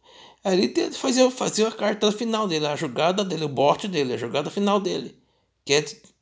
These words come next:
desmoralizar o Bolsonaro, porque aí o Bolsonaro já ia tá com a imagem meio desgastada, porque não tava mostrando governo,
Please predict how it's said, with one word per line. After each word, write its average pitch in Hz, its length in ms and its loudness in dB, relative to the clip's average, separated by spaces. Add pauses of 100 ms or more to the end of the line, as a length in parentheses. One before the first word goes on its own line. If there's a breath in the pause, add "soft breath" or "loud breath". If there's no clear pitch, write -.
(320)
desmoralizar 156 880 0
o 196 60 0
Bolsonaro, 233 720 -4
porque - 160 -10
aí 151 200 -2
o 160 140 -10
Bolsonaro 160 400 -2
já 165 80 2
ia 160 100 4
tá 165 140 -4
com - 100 -6
a 160 40 0
imagem 147 260 -2
meio 143 140 -4
desgastada, 143 680 -4 (400 loud breath)
porque - 140 -14
não 139 160 -4
tava 139 160 0
mostrando 131 300 -2
governo, 143 680 -2